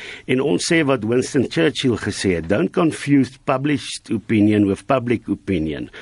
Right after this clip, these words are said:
Ons meningspeilings wys ons het oorweldigende steun en dat hierdie handjie groep, eh, handjievol mense is met weinig steun, maar wat byna onbeperkte toegang het tot die media. En ek kan net na Sondag se kommentaar verwys. Daar's drie,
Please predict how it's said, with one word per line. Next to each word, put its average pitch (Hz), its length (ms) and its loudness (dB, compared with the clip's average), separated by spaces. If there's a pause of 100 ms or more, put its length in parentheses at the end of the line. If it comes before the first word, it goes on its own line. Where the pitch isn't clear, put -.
(220)
Ons - 240 2
meningspeilings 127 840 2
wys 101 300 0
ons 95 160 -4
het 98 140 -2
oorweldigende 95 880 0
steun 95 500 -4 (400)
en 120 80 2
dat 101 160 2
hierdie 127 220 2
handjie 175 520 0
groep, - 280 0 (460)
eh, 117 180 0 (140)
handjievol 165 460 0
mense 107 400 2
is 98 140 -2
met 98 200 0
weinig 127 400 0
steun, 101 520 -2 (340)
maar 117 140 -4
wat 110 200 -2
byna 139 260 2
onbeperkte 147 840 -2
toegang 117 440 0
het 98 200 0
tot 107 120 2
die 104 100 4
media. 104 580 2 (420)
En 123 180 2
ek 120 120 0
kan 143 140 0
net 180 160 0
na 160 120 0
Sondag 160 360 2
se 147 100 -4
kommentaar 147 540 2
verwys. 92 520 -4
Daar's 107 340 0
drie, 107 220 0